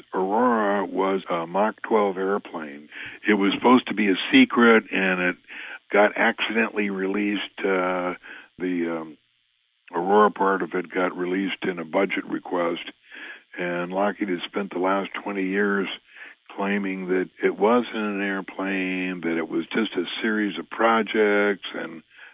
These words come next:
you know, they've been trying to cover it up forever. But the fact is they did make at least five of them, and I think they canceled the project.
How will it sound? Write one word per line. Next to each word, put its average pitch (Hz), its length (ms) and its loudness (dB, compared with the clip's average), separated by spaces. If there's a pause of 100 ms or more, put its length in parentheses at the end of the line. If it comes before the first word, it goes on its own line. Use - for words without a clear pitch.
(120)
you 87 120 -8
know, 92 140 -6
they've 90 160 2
been 87 140 -4
trying 101 320 0
to 87 60 -6
cover 95 380 -2
it 87 60 -2
up 87 140 -2 (100)
forever. 90 540 4
But 85 180 -4
the 92 100 -6
fact 107 400 0
is 98 220 4
they 90 140 4
did 117 360 6
make 92 320 -4
at 80 160 -4
least 98 220 -2 (100)
five 92 360 2
of 82 100 -2
them, 82 220 -6
and 87 100 -8
I 85 140 -6
think 120 280 -4
they 92 120 0
canceled 98 540 -10
the - 40 -12
project. 95 720 -4